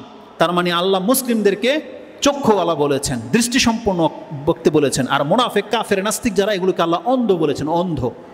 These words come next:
তাদের কোনো দৃষ্টিশক্তিই নেই। কামান হুয়া আমা, আল্লাহ বলছেন, "ইন্নামা ইয়াতাযাক্কারু উলুল আলবাব",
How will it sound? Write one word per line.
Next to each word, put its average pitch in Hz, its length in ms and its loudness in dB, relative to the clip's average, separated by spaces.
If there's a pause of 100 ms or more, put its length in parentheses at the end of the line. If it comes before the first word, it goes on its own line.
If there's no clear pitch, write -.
(220)
তাদের 156 220 2
কোনো 185 400 0 (520)
দৃষ্টিশক্তিই 226 640 2
নেই। 147 120 0 (760)
কামান 320 280 4
হুয়া 285 200 2
আমা, 277 460 0 (340)
আল্লাহ 180 200 2
বলছেন, 175 180 0
"ইন্নামা 226 440 2
ইয়াতাযাক্কারু 208 640 0
উলুল 214 300 2
আলবাব", 180 400 2